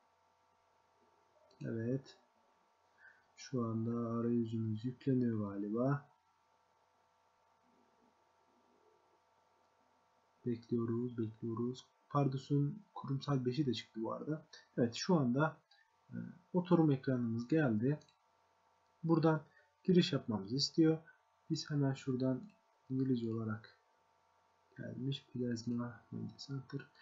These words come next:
Buradan şifremizi bir iki üç dört galiba hızlı şekilde yanlış yazdım.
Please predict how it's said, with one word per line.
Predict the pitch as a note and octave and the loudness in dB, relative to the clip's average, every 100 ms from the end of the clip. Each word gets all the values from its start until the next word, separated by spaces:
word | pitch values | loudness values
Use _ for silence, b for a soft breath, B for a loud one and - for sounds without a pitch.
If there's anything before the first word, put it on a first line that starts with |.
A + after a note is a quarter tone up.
| B B _ | B B _
Buradan | D#3 A#2 B2+ | 0 2 2
şifremizi | C#3+ - - C3 A#2 A2+ B2+ B2+ | 0 -4 -2 0 0 0 -2 -2
bir | |
iki | A#2+ C3 | -4 -6
üç | - - | -12 -8
dört | B2+ - - - - _ _ _ _ _ _ _ _ - - - | -8 -8 -20 -20 -20 _ _ _ _ _ _ _ _ -20 -20 -10
galiba | A#2+ A#2+ A#2+ | -2 0 0
hızlı | A#2+ - | -2 -4
şekilde | - A#2 A#2+ B2+ | -6 -6 -2 -2
yanlış | A2 B2 A#2+ | -2 -4 -4
yazdım. | - - C#3 D3+ | -8 -6 -6 -6